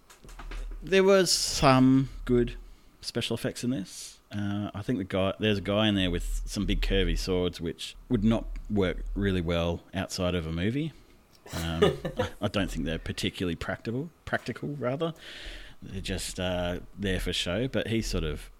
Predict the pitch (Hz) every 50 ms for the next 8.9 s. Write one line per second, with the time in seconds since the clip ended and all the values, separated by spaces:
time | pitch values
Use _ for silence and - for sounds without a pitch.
0 | - - - - 85 80 78 - - 78 - - - - 90 82 78 82 80 78
1 | 80 82 82 87 82 80 80 80 85 85 78 - - 117 120 - - 156 - -
2 | 131 - 120 - - - - 87 82 82 80 - - - - - - - 101 101
3 | 98 - - - 76 76 87 87 82 - - - 80 80 80 - - - - -
4 | - - - - - - - - - _ - 85 80 - - 104 92 71 - -
5 | - 98 92 85 - - 90 85 - 90 92 90 87 85 92 95 101 120 131 123
6 | 98 107 95 90 90 85 87 87 85 85 82 78 - - 87 85 85 85 85 85
7 | 85 82 82 82 82 82 80 - - - _ - 90 87 - - - - 113 95
8 | 90 - - 90 90 92 85 82 - - - 90 82 85 85 82 82